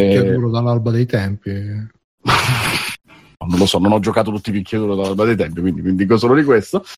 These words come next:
Speaker 2: Eh, e ho giocato poi l'arcade, che invece inizia a diventare molto, ma molto, ma molto più stronza, e quindi più vai avanti più diventa difficile, e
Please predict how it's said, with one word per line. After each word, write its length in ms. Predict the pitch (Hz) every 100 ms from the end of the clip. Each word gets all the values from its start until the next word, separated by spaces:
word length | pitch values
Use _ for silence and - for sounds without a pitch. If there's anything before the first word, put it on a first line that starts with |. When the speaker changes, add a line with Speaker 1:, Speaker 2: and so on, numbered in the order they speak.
| _ _ _
Speaker 2:
Eh, 420 | 110 110 101 95
e 60 | 117
ho 100 | 147
giocato 400 | 127 131 120 113
poi 180 | 120 107
l'arcade, 520 | 160 - 135 123 101
che 60 | 98
invece 360 | 107 110 107
inizia 280 | 92 92 92
a 40 |
diventare 440 | 87 92 92 92 87
molto, 520 | 110 135 113 98 92
ma 160 | 92 82
molto, 640 | 90 120 123 101 85 80
ma 100 | 78
molto 560 | 87 123 - - - 107
più 140 | 175
stronza, 720 | - - 95 80 - - 131 - - _ -
e 140 | 107
quindi 300 | - 117 101
più 160 | - 95
vai 180 | 95 92
avanti 420 | 95 95 90 85
più 120 | 90
diventa 420 | 82 82 80 -
difficile, 880 | 117 185 - 90 - 98 117 139 131
e 920 | 85 85 85 87 80 73 76 73 62